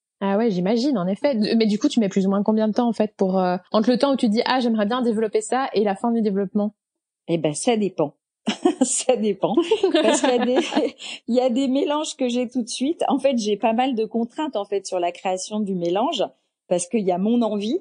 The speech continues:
Speaker 2: ce que je souhaite, euh, mon inspiration, et puis, euh, la finalisation. Et parfois, ça va vite.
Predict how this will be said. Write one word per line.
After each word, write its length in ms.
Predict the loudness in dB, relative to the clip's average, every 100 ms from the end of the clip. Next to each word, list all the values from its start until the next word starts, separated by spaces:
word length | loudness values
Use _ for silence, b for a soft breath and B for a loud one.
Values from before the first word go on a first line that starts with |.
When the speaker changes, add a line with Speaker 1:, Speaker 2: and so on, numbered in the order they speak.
| -6
Speaker 2:
ce 160 | -14 -6
que 120 | -4
je 120 | -2
souhaite, 480 | -4 -2 -2 -2 -4 -6 -6 _ _ _ -4
euh, 760 | 0 0 2 0 0 0 -2
mon 180 | -2 0
inspiration, 760 | -2 -2 -2 -2 0 -2 -4 -4 -8 _ _ _
et 180 | -2 -2
puis, 420 | -2 -2 0 2 2 2
euh, 360 | 2 2 0
la 140 | 0 -2
finalisation. 920 | -2 -2 -2 -2 -2 -2 -4 -10 -14
Et 120 | -12
parfois, 420 | -2 -2 -2 -2 0
ça 160 | 0
va 120 | 0
vite. 360 | -2 -2 -6 -4